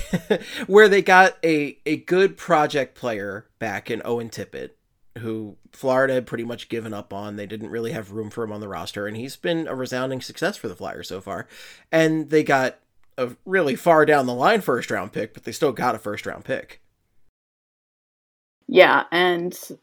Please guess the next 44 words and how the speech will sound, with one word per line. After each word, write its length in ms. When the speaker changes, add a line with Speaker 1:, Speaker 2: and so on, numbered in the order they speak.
Speaker 2:
just 200
something 320
about 260
that 200
seems, 240
like, 180
more 300
likely 440
for 180
me, 440
like, 240
for 300
a 80
Konecny 460
trade, 540
uh, 340
rather 360
than, 240
like, 380
just 280
getting 240
a 60
bunch 240
of 80
picks 240
back 300
for 120
him. 300
I 200
can't 300
really 420
explain 500
it, 200
but 160
just 540
that's 180
where 120
Speaker 1:
I 60
Speaker 2:
my 60
Speaker 1:
mean, 100
Speaker 2:
brain's 200
Speaker 1:
he 80
Speaker 2:
at. 140
Speaker 1:
is, 280